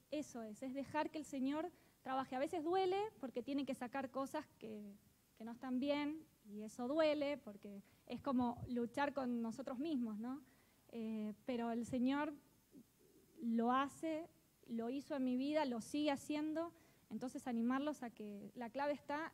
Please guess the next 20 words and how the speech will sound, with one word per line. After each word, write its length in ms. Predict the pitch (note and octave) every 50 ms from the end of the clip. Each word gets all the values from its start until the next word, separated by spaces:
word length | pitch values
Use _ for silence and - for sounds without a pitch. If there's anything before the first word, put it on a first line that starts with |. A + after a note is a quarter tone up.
| - -
en 180 | - B3+ A#3 A#3
día 200 | A#3+ C#4 C#4+ C#4
a 20 |
día, 300 | B3 B3 A#3 A3 G#3 G3+ F#3+
¿no? 320 | G3+ G#3 A3+ C4 D4 - - - -
Hoy 280 | - C4+ C#4+ D4 D#4 E4
decido 380 | D4+ C#4 C4+ - C#4+ C#4+ C#4+ C4
pasar 280 | - B3 - C#4 B3
tiempo 260 | A#3+ C#4 B3+ C4 C4
con 180 | A3+ B3 A#3+ A#3
Dios, 380 | A#3+ C#4+ D4 D#4+ F4+ - - - - _ _ _ _ _ _ _ _ _ _ _ _ _ -
eh, 180 | - G#3+ G#3 G3+
mañana 600 | G#3+ A#3 A3+ A#3 A#3+ B3+ C#4 D4 D4+ D4+ D#4 D#4 D4
decido 340 | C4+ C4+ - - D4 C#4
pasar 280 | A#3 C#4 B3 - C#4 B3+
tiempo 260 | B3+ C#4 C4 B3 B3+
con 160 | A#3+ A#3+ A#3+
Dios, 400 | A#3 C#4 C#4+ D4 D4+ D4+ D#4 - - -
y 80 | C4+
así, 340 | B3 A#3 - - B3+ G#3